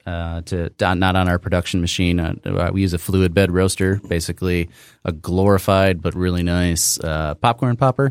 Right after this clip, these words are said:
'cause it's, it's an air, fluid bed air, fluid air roasters are basically air. Air is, acts like a fluid. So that's, you can think of the beans just floating around in midair while they're roasting. Uh, and we'll d-, decide,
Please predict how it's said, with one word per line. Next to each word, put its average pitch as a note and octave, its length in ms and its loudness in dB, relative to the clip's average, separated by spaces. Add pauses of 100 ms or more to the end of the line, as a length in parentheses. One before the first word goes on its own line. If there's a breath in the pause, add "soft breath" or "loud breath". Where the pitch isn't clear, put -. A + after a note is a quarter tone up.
'cause E2+ 120 -4
it's, E2 120 -4
it's G2 280 -6
an E2+ 200 -2
air, F#2+ 200 -2
fluid B2+ 360 2 (400)
bed G2 200 2
air, F2 220 -4
fluid A2 280 2
air G2+ 120 4
roasters F#2+ 360 2
are E2 160 0
basically E2 460 -2
air. D#2 280 0 (160)
Air F2+ 180 2
is, D#2+ 140 -4 (160)
acts D#2+ 260 -2
like C#2+ 100 -6
a D2 60 -6
fluid. - 340 -8 (360 loud breath)
So D2 320 2
that's, D#2 480 -2
you D2+ 120 -2
can D2+ 100 -2
think E2 180 -2
of D#2+ 40 -2
the D#2 60 -4
beans D#2+ 280 -2
just D2 140 -6
floating D#2+ 260 0
around D#2+ 240 2
in D#2 140 -2
midair E2+ 440 2 (340 soft breath)
while E2 180 0
they're D#2 140 0
roasting. F2 500 0 (180)
Uh, D2 460 -6 (320)
and E2 580 -2
we'll F2+ 420 0 (120)
d-, F2 140 0 (140)
decide, F2+ 580 2